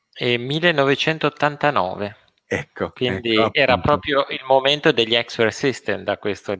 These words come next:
Speaker 2: Esattamente.
Speaker 1: tradisce le nostre origini, il nostro nome.
Speaker 2: Esattamente. E, eh, giustamente sei rimasto fedele perché, eh, la cosa ti ha, ti ha portu-, portato fortuna fin dall'inizio. Ehm, io, eh, quando abbiamo fatto una breve chiacchierata prima di partire,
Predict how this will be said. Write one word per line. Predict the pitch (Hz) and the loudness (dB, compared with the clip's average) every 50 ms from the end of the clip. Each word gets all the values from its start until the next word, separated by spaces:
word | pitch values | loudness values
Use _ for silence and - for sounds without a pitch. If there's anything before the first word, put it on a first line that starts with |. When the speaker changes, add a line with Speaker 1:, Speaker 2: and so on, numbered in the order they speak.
| - - - | -10 -12 -8
Speaker 2:
Esattamente. | - 165 165 156 139 127 127 117 | -4 0 0 2 4 4 4 4
Speaker 1:
tradisce | - 127 131 127 - - - - - 151 | 6 4 4 4 4 2 0 0 2 4
le | 139 139 | 4 4
nostre | 139 139 135 - - 131 127 | 4 4 2 2 0 -2 -2
origini, | 123 117 120 110 98 110 110 107 | 0 0 0 -2 -2 -4 -6 -6
il | 104 | -6
nostro | 104 107 107 - - - 110 104 | -8 -10 -10 -10 -8 -8 -8 -6
nome. | 104 104 104 104 110 117 _ _ _ _ _ _ _ _ _ - | -6 -8 -10 -10 -14 -20 _ _ _ _ _ _ _ _ _ -2
Speaker 2:
Esattamente. | 151 139 123 117 107 104 _ - 95 92 87 85 82 78 - - 90 90 _ - - - - - - _ _ | 0 2 2 2 0 0 _ -6 -6 -4 -6 -6 -8 -10 -8 -10 -10 -10 _ -20 -20 -20 -20 -20 -20 _ _
E, | - 175 170 147 107 - | 4 6 6 6 6 4
eh, | - 110 110 107 104 107 | 2 2 2 2 2 0
giustamente | 104 113 107 - 147 147 123 107 113 - 131 | -2 -4 -2 0 0 2 2 0 0 -2 -2
sei | - - 120 110 104 | -2 0 -2 -2 0
rimasto | 110 110 110 107 - - - | 0 -2 -2 -4 -4 -8 -8
fedele | - - 120 131 202 226 165 113 - | -4 0 4 6 6 6 6 4 2
perché, | - 104 95 - - 147 196 - - - | 0 -8 -2 2 4 4 4 4 0 -4
eh, | - 120 117 110 107 101 | -4 -4 -2 -2 -2 -4
la | 104 107 | -4 -6
cosa | - - 113 120 131 131 170 165 147 123 104 98 | -6 -4 -4 -4 -2 0 0 0 2 2 0 -2
ti | - - 110 104 | -2 -2 -2 0
ha, | 104 104 101 101 101 98 95 95 95 | 0 0 0 0 -2 -2 -2 -4 -6
ti | 98 - - 104 | -6 -6 -8 -8
ha | 92 | -6
portu-, | - 104 98 - - 107 104 101 _ _ | -6 -6 -8 -6 -6 -8 -8 -8 _ _
portato | - 104 95 - 110 101 98 - | -12 -10 -8 -6 -6 -6 -6 -6
fortuna | 95 - - 101 95 - - 123 127 120 107 | -8 -6 -6 -8 -8 -6 -4 -2 -2 -2 -2
fin | - - 117 110 107 | -4 -4 -2 -2 0
dall'inizio. | 101 101 98 98 107 123 147 143 110 - - - 110 92 90 90 - - - - - - - - _ | 0 0 0 2 2 4 4 4 2 0 -2 -4 -4 -4 -4 -6 -8 -12 -20 -20 -20 -20 -20 -20 _
Ehm, | - - 123 113 110 110 107 104 104 104 104 107 110 | 0 4 6 8 8 8 8 8 6 4 2 0 0
io, | - - 123 120 120 117 107 104 101 - - - | 0 4 6 6 8 8 6 4 2 0 -4 -12
eh, | - 107 107 104 104 101 104 101 98 | -10 -8 -6 -6 -4 -4 -4 -6 -6
quando | - 120 110 101 104 | -4 -2 0 0 0
abbiamo | 98 90 104 104 104 98 | 0 0 0 0 0 0
fatto | - 120 110 - - | -2 -4 -6 -4 -2
una | 113 101 95 | -2 -2 0
breve | 90 107 113 104 98 | 2 4 4 4 4
chiacchierata | - - 107 95 - - 104 110 113 110 - - 101 | 2 -2 -4 -4 0 2 2 4 4 2 0 -2 -4
prima | - - 113 104 101 | 0 0 0 2 2
di | 92 92 | 0 0
partire, | - 110 101 - - - 123 139 135 120 101 | -2 -2 -4 -4 0 2 6 6 6 6 6